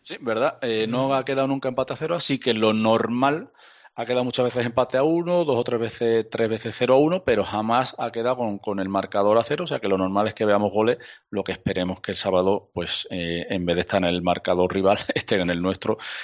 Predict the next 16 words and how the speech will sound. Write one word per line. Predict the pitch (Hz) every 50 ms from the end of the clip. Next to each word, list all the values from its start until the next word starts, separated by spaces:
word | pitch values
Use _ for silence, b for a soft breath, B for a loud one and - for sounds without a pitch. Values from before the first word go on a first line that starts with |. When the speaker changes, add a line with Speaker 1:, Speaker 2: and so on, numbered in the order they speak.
| B B _
Speaker 1:
que | - -
es | 92 95
lo | 98
que | 90 95
ha | 90
pasado | - 87 - - 95 90 90 - -
en | 98 90
estas | 87 - - 95 -
últimas | 92 90 92 87 87 -
temporadas. | - 85 82 80 76 76 90
Así | 92 127
que, | 117 113
como | 127 131 131
te | 156
digo, | 160 180 185 208 214 214 - B B B B B B B B _ _ _ _
eh, | 120 117 117 117 117 117 117 113 113 117 117 -